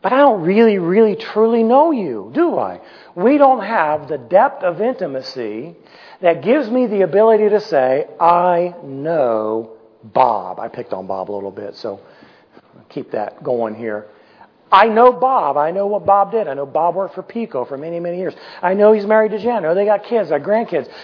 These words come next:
and they're all over the place. I know a lot about Bob, but I don't have a deep, intimate relationship with Bob. And Jesus says, "I can provide for you a deep and intimate relationship with the Father." To know the Father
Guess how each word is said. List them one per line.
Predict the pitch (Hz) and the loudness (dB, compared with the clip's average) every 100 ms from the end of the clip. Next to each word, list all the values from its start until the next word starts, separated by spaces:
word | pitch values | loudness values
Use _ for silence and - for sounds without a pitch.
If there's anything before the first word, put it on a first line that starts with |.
| - | 0
and | 208 | 6
they're | 220 | 8
all | 262 269 | 8 6
over | 262 233 | 2 0
the | 202 | -2
place. | 185 143 | -4 -2
I | 233 269 | 0 2
know | 247 | 4
a | |
lot | 208 226 254 | 4 4 2
about | 233 240 | 0 -2
Bob, | 190 139 | -2 -6
but | 139 | -4
I | 156 233 | -4 -2
don't | 226 | -4
have | 190 170 | -6 -8
a | 135 | -8
deep, | 117 - 190 233 247 _ _ _ _ - | -12 -14 -10 -10 -12 _ _ _ _ -8
intimate | 208 226 226 220 226 226 - - | -8 -6 -6 -4 -6 -8 -20 -8
relationship | 143 135 165 220 165 127 120 - | -8 -4 -4 -4 -6 -16 -18 -18
with | 110 | -14
Bob. | 104 87 78 - _ _ _ _ _ _ _ _ _ _ _ _ _ _ _ _ - | -12 -14 -18 -20 _ _ _ _ _ _ _ _ _ _ _ _ _ _ _ _ -10
And | 135 | -10
Jesus | 117 190 226 185 | -6 -6 -4 -8
says, | - 113 98 104 - _ _ _ _ - | -8 -8 -8 -10 -14 _ _ _ _ -2
"I | 185 | -2
can | 247 233 | -2 -4
provide | 233 175 165 156 | -6 -4 -4 -4
for | - 156 | -8 -12
you | 120 98 104 - _ _ _ | -10 -12 -14 -16 _ _ _
a | 135 | -10
deep | 120 - 196 240 - | -10 -8 -2 -2 -2
and | 175 | -10
intimate | 185 196 202 185 180 | -4 -4 -2 -6 -4
relationship | 151 139 131 139 - 131 139 | -4 -2 -4 -8 -6 -4 -4
with | - | -10
the | |
Father." | 135 185 190 104 82 _ _ _ _ _ _ - - - - | -8 -6 -6 -8 -14 _ _ _ _ _ _ -20 -20 -20 -4
To | 180 | 0
know | 160 196 | 6 6
the | 226 | 6
Father | 240 190 147 123 110 127 185 | 2 -2 -2 -4 -6 -8 -12